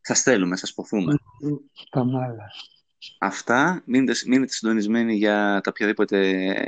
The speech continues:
Speaker 1: νεότερα. Fox in the Box, τέταρτο επεισόδιο τελειώνει. Αφιερώνουμε την εκπομπή στον Ντιέγκο Μαραντόνα, στη μνήμη του.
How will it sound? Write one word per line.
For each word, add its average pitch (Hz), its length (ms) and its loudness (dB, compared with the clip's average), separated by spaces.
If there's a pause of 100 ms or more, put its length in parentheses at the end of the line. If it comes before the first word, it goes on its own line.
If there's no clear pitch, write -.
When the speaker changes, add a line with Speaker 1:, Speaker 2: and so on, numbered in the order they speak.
(220)
Speaker 1:
νεότερα. 135 600 0 (1120)
Fox 123 100 2
in 117 180 2
the 104 120 4
Box, 143 160 6 (500)
τέταρτο 117 280 0
επεισόδιο 98 760 2 (420)
τελειώνει. 123 720 2 (1600)
Αφιερώνουμε 123 480 4
την 104 120 -2
εκπομπή 101 240 2
στον 98 340 2
Ντιέγκο 95 200 2
Μαραντόνα, 92 600 -2
στη - 160 -12
μνήμη 113 280 -2
του. 160 280 -4